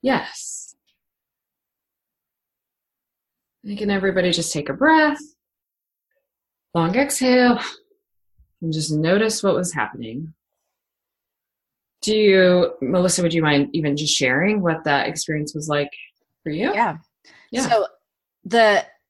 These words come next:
Speaker 2: like, I'm wearing earbuds 'cause we're recording and talking to you. And so it's, like, coming in, like, at the same point in my body, the no's, like,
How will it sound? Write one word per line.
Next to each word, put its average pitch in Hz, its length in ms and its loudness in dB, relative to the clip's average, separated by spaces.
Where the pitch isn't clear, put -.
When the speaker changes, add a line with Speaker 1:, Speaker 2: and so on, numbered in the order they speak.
Speaker 2:
like, 220 160 0
I'm 226 120 2
wearing 202 280 2
earbuds 165 480 -4
'cause 175 160 -6
we're 170 140 -2
recording 156 380 -2
and 156 120 -6
talking 151 280 -8
to 156 100 -8
you. 147 240 -6
And 175 240 -6
so - 140 -20
it's, - 80 -14
like, 175 180 -8
coming 254 300 2
in, 233 180 0
like, 180 140 -2
at 170 80 -6
the 165 100 -4
same 202 340 -4
point 214 160 -6
in 208 40 -6
my 190 100 -4
body, 175 360 -4
the 175 180 -6
no's, 185 760 0
like, 160 440 -6